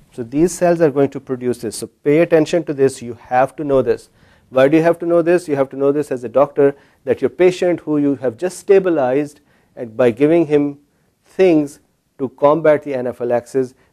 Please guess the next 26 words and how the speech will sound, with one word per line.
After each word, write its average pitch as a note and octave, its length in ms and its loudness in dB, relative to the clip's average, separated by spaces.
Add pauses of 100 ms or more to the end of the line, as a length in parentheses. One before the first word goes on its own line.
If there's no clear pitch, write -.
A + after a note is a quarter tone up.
within F#3 360 2
two F#3 260 -2
hours C3 420 0
he's C3 140 -8
gonna C#3+ 280 -2
develop A#2+ 580 -4
another A#2 520 -10 (240)
part G#2+ 240 -10
of G#2 100 -20
the B2 60 -16
intense A2 400 -18
reaction. G2+ 340 -20 (1500)
As B2 140 -6
a C3 60 -4
student, G3+ 460 0 (300)
you D3 120 0
should C#3+ 220 0
know D#3 260 4
that C#3 200 0
when C3 260 -2
they C3 140 2
are B2 100 0
asking D3 420 0
you C#3 80 -2
the A#2+ 100 -8
questions, B2 580 -4